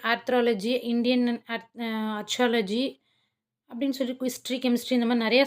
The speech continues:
சப்ஜெக்ட் கொடுத்துருக்காங்க. இதுல நீங்க எது படிச்சிருந்தீங்கனாலும் நீங்க இந்த எக்ஸாமுக்கு வந்து eligible for applying. தேர்ட்டி த்ரீ பார்த்தீங்கன்னா ட்ரக் இன்ஸ்பெக்டர். இதுக்கு வந்து யாருன்னா மைக்ரோபயாலஜிஸ்ட் முடிச்ச ஸ்டூடெண்ட்ஸ் வந்து இந்த எக்ஸாமுக்கு அப்ளை பண்ணலாம் அப்படின்னு சொல்லி சொல்லியிருக்காங்க. நெக்ஸ்ட் பார்த்தீங்கன்னா தேர்ட்டி ஃபிஃப்த்து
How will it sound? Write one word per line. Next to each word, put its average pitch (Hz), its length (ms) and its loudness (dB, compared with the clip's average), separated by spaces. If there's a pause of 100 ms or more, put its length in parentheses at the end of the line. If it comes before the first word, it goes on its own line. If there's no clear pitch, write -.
சப்ஜெக்ட் 220 340 0
கொடுத்துருக்காங்க. 214 800 0 (380)
இதுல 302 160 0
நீங்க 302 200 4
எது 294 180 2
படிச்சிருந்தீங்கனாலும் 269 640 4
நீங்க 247 100 6
இந்த 226 160 4
எக்ஸாமுக்கு 214 320 2
வந்து 226 280 4
eligible 208 320 0
for 214 240 0
applying. 202 440 -4 (580)
தேர்ட்டி 311 240 0
த்ரீ 320 300 0
பார்த்தீங்கன்னா 254 360 2
ட்ரக் 240 240 2
இன்ஸ்பெக்டர். 226 480 -4
இதுக்கு 285 260 -2
வந்து 254 220 2
யாருன்னா 214 360 2 (460)
மைக்ரோபயாலஜிஸ்ட் 254 720 -2 (100)
முடிச்ச 214 240 -8 (100)
ஸ்டூடெண்ட்ஸ் 226 380 2
வந்து 220 180 2
இந்த 262 180 4
எக்ஸாமுக்கு 214 500 -2
அப்ளை 220 200 -2
பண்ணலாம் 196 440 -2
அப்படின்னு 196 300 -4
சொல்லி 196 100 -6
சொல்லியிருக்காங்க. 196 600 -2 (760)
நெக்ஸ்ட் 285 320 -4
பார்த்தீங்கன்னா 262 420 0
தேர்ட்டி 254 340 0 (160)
ஃபிஃப்த்து 240 400 -8